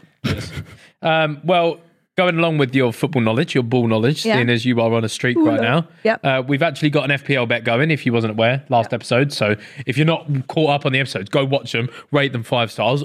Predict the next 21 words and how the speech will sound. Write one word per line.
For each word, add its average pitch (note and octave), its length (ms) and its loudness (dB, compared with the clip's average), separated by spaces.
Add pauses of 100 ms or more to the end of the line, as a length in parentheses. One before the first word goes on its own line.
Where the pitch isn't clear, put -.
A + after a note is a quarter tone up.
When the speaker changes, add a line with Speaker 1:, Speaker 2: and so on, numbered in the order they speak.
Speaker 1:
Of C#3 200 -2
course, B2+ 340 0
that's B2+ 160 0
what A#2+ 60 0
Speaker 2:
Of A#2 80 0
Speaker 1:
you're A2+ 60 0
meant A2 140 0
to A2+ 80 -4
Speaker 2:
course. A2 240 0 (320)
Speaker 1:
do. C3 60 -4
Uh, B2 240 0 (340)
but D3 140 0
we C#3+ 140 2
have C3+ 100 -2
an C#3 80 0
F B2 100 -6
P C#3 100 -4
L A2+ 120 -2
bet. A#2 320 -4
Speaker 2:
We A3 100 -2
do. A3 320 2